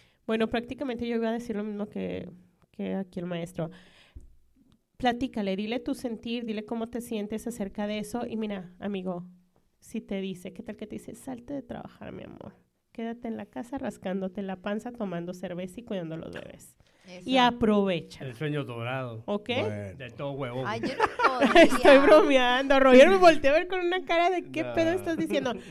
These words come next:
Speaker 1: No, no, no, no, pero platícale, exponle tus sentimientos, cómo te estás sintiendo acerca de eso. Y de verdad, ve que cua-, a la hora de casarse, o sea, el dinero va a ser de los dos, va, es algo que van a, juntos van a crecer con ese dinero, ¿ok?
Speaker 2: Claro,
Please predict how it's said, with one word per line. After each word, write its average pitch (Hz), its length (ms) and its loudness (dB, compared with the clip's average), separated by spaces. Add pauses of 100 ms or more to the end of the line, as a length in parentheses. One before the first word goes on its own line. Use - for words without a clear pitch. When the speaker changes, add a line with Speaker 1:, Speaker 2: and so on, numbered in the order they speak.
(120)
Speaker 1:
No, 277 100 2
no, 302 120 4
no, 311 100 0
no, 311 240 0
pero 240 180 -2
platícale, 247 640 -8
exponle 247 480 -4
tus 302 160 -10
sentimientos, 262 480 -10
cómo 262 220 -12
te 262 80 -14
estás 233 220 -14
sintiendo 233 340 -10
acerca 226 340 -10
de 220 100 -6
eso. 233 200 -6 (300)
Y 277 80 -2
de 294 120 2
verdad, 302 420 0
ve 247 200 -4
que 302 160 -14
cua-, 294 240 -6
a 247 100 -8
la 247 140 -6
hora 262 120 -6
de 330 100 -10
casarse, 254 680 -6 (840)
o 240 100 -2
sea, 254 160 -4
el 254 80 -6
dinero 262 640 -6
va 214 220 -4
a 233 60 -4
ser 269 200 -6
de 262 80 -6
los 247 180 -6
dos, 233 280 -6
va, 233 160 -4
es 233 240 -6
algo 262 220 -8
que 269 100 -8
van 233 160 -8
a, 247 160 -12 (120)
juntos 254 600 -12
van 226 160 -12
a 233 80 -18
crecer 208 460 -16
con 214 160 -14
ese 196 180 -16
dinero, 185 340 -14
¿ok? 98 160 -12
Speaker 2:
Claro, 156 300 -10